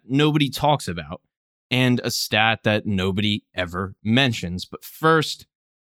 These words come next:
Joe Rogan's podcast strategy works for him. That doesn't mean it's going to work for you.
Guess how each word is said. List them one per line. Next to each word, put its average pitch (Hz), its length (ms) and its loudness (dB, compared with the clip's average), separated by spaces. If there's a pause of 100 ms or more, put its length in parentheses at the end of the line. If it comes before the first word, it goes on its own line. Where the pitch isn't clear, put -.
(160)
Joe 151 160 4
Rogan's 156 520 4
podcast 135 560 0
strategy 131 600 0
works 131 600 0 (480)
for 113 220 0
him. 127 540 -2 (420)
That 117 140 0
doesn't 156 360 2
mean 151 300 6
it's 123 120 -2
going 135 200 4
to 123 100 2
work 123 360 0
for 123 140 0
you. 127 440 2